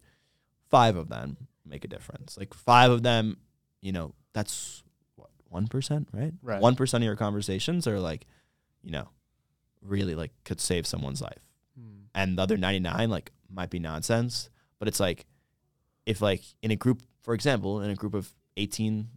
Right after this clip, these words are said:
Speaker 1: like, V U Septies, like, if I can, you know, hopefully all eighteen, like, you know, really appreciate, like, the school and, like, you know,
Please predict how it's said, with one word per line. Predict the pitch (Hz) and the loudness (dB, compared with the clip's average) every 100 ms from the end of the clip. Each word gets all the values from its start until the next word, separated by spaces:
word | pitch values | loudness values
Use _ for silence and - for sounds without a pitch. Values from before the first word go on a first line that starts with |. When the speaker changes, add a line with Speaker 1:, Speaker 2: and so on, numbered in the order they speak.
| _ | _
Speaker 1:
like, | 104 98 - - _ _ _ _ _ | -10 -10 -10 -20 _ _ _ _ _
V | 113 | -2
U | 117 | -2
Septies, | 113 80 78 78 - | 0 -4 -6 -6 -6
like, | 69 69 - _ _ _ _ - | -6 -8 -12 _ _ _ _ 0
if | 95 - - - _ _ _ - | 0 0 -16 -20 _ _ _ 0
I | 101 | 2
can, | 110 110 101 - _ _ _ _ _ - | 4 4 4 -2 _ _ _ _ _ -10
you | 98 | -6
know, | 80 90 117 _ _ _ _ _ | -6 -8 -12 _ _ _ _ _
hopefully | 123 120 135 123 | 2 4 6 6
all | 104 113 | 8 6
eighteen, | 110 104 - 107 | 6 0 0 -2
like, | 95 90 - | 0 -4 -8
you | - 98 | -10 -8
know, | 80 - - _ - | -6 -10 -18 _ -4
really | 107 104 | 0 0
appreciate, | 95 104 92 95 92 98 | 0 -4 -4 -4 -4 -6
like, | 90 - - _ _ _ _ | -8 -8 -20 _ _ _ _
the | 104 | -10
school | - 208 180 139 | -4 0 2 2
and, | 85 | 0
like, | 82 - | -4 -4
you | |
know, | 85 73 | -6 -6